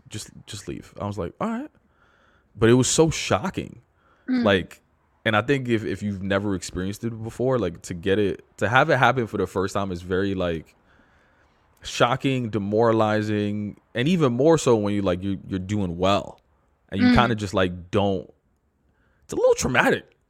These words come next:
Speaker 1: you know what I mean?
Speaker 2: Yeah, yeah, for sure.
Speaker 1: Yeah.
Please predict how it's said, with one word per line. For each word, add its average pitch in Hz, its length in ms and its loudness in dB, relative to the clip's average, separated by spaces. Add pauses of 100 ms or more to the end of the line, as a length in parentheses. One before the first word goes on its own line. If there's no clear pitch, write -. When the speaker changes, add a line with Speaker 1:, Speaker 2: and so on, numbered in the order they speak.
(120)
Speaker 1:
you 151 100 -4
know 147 120 2
what 294 100 6
I - 40 8
mean? 508 80 4
Speaker 2:
Yeah, 214 180 2 (180)
yeah, 392 260 2
for 285 140 -6
sure. 285 520 -4 (520)
Speaker 1:
Yeah. 175 360 4